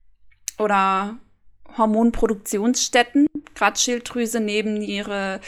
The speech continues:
die Ovarien, die Hypophyse et cetera, die sind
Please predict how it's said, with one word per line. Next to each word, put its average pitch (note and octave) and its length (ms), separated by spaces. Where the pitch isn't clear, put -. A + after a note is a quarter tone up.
die B3 100
Ovarien, G3+ 800
die A#3 120
Hypophyse A3 680
et - 140
cetera, B3 500
die A#3 420
sind A3+ 500